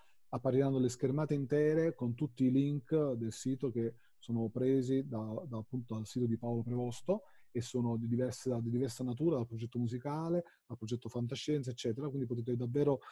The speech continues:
spaziare anche soprattutto sul suo museo privato virtuale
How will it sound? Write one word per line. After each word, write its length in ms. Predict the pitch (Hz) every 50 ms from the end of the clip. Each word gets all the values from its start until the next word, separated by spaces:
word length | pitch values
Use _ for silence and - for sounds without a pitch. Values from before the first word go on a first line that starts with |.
| - _
spaziare 800 | - - - - - 131 117 - - 160 139 120 113 110 113 - 143
anche 300 | 151 156 151 143 - -
soprattutto 380 | - 135 120 - 135 - 127
sul 160 | 107 120 120
suo 360 | 120 - - 135 123 120 120 117
museo 500 | 120 120 123 120 113 135 131 127 120 107
privato 440 | - - 120 120 123 123 117 120
virtuale 720 | 110 117 117 107 - 131 127 113 107 107 120 147 175 175